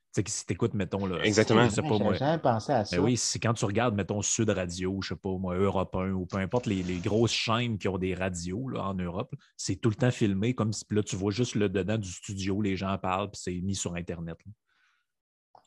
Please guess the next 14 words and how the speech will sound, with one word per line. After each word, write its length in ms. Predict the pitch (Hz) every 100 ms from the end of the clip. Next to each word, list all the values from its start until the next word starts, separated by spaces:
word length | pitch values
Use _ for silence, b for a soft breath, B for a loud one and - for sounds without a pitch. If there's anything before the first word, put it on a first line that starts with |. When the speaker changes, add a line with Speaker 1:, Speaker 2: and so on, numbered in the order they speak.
| -
Speaker 1:
Parce 160 | 95
que 60 | 107
les 60 | 95
gens 160 | 113
Speaker 3:
Ouais. 40 | 117
Speaker 1:
veulent, 280 | 98 110 101 104
les 140 | 110 104
gens 160 | 123
veulent 180 | 127 110
entendre, 360 | 104 101 113 139
mais 100 | 98
ils 80 | 90
veulent 160 | 95
voir. 420 | 87 87 92 107